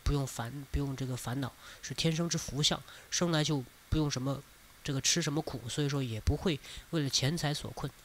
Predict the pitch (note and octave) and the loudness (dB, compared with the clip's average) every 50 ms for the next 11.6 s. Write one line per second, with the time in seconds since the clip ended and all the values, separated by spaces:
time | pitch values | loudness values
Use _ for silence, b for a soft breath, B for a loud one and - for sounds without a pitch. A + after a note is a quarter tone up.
0 | - - - A#2 A#2 - - D#3+ D#3+ D#3 D3+ D#3 D3 D3+ D3 - B2 A#2+ B2+ C3+ | -18 -14 -12 -10 -8 -6 -4 -2 -2 0 2 2 2 2 2 0 -2 -2 -2 -2
1 | C#3 C3+ - B B B B B B B B B - E3 D#3+ D3 D3+ D#3+ E3+ D#3+ | -4 -4 -6 B B B B B B B B B 0 0 2 4 4 4 4 4
2 | D#3 D3+ C#3+ - - D3+ C#3 C#3+ C3+ B2+ B2+ B2+ - - - - - - - - | 2 0 0 -2 -4 -4 0 0 0 0 0 -2 -6 -14 -20 -20 -20 -20 -20 -20
3 | - - - - - - - - - - - - - - E3+ E3+ F3 E3 - D3 | -20 -20 -20 -20 -20 -20 -20 -20 -20 -20 -20 -6 4 8 8 8 10 8 6 6
4 | C3 A#2+ - - - - - - E3 C3 B2+ B2 B2 - - D#3 D#3 D3 E3 D3+ | 4 2 4 4 4 4 4 0 -2 -2 -2 -6 -4 -2 -2 -2 0 2 2 2
5 | D#3+ D3+ C#3+ B2+ B2+ B2+ C#3 C3 C3+ B2 - - - - - - - - - - | 4 4 2 2 0 0 -2 -2 -2 -4 -6 -10 -20 -20 -20 -20 -20 -20 -16 -16
6 | - - - - - C#3 - D3+ - - B2 A#2 B2+ - C#3+ C3+ C3+ C3+ C#3 C3 | -16 -14 -8 -2 0 0 2 2 2 0 0 -2 -4 -4 -2 -2 -2 -2 -2 -4
7 | - - - - B B B B B B B B B B B B B B - C#3 | -6 -8 -10 -12 B B B B B B B B B B B B B B -4 -2
8 | C3+ C3 B2+ B2+ B2+ - - D#3+ C#3+ C3 A#2+ A#2+ B2 C3 - D3+ C#3+ C#3+ C#3 A2+ | -2 0 -2 -2 -4 -2 0 0 0 0 0 -2 -2 -2 0 0 0 0 0 0
9 | A2 - - - A2+ B2 - - - - - A#2 A#2+ - - - C3 - B2 A#2+ | -2 -2 -2 -2 0 4 6 8 8 8 6 0 -8 -10 -10 -10 -8 -8 -6 -2
10 | - - D3 E3 E3 D3+ B2 C3 B2+ A2+ - B B B B B B B B B | -2 0 0 0 0 -2 -2 -4 -8 -16 -18 B B B B B B B B B
11 | B - - D#3 F#3+ F#3 E3 B2 B2 A#2 A#2+ B2+ | B 2 4 4 6 6 6 6 4 2 -2 -2